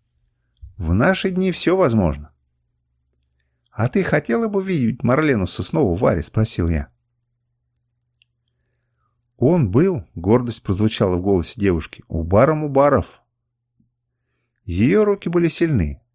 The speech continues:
но сейчас я почувствовал, что они дрожат. «Знаешь, что он сказал, когда, лишив хлеба, соли и огня, его прогнали из Ара, приказав под страхом смертной казни никогда не возвращаться сюда?» спросила она.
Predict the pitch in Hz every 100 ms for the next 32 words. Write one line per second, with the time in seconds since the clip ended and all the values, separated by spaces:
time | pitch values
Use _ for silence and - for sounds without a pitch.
0 | - 98 - 127 - 202 180 123 123 147
1 | - 151 - - 78 - 101 135 165 165
2 | 160 131 - - _ _ _ _ _ _
3 | _ _ _ _ _ _ _ _ _ _
4 | _ _ _ _ - 85 113 208 214 -
5 | 156 139 - 156 143 - 107 127 135 131
6 | 143 113 - 170 160 135 - 135 123 131
7 | 143 196 190 135 151 151 165 185 113 127
8 | 147 104 73 87 _ _ _ _ _ -
9 | - 87 123 160 147 - 113 - 135 -
10 | 117 - 139 135 220 - 185 143 82 87
11 | 101 123 139 165 143 120 123 143 - 98
12 | - - 120 80 - _ _ _ - 98
13 | 95 87 80 95 85 -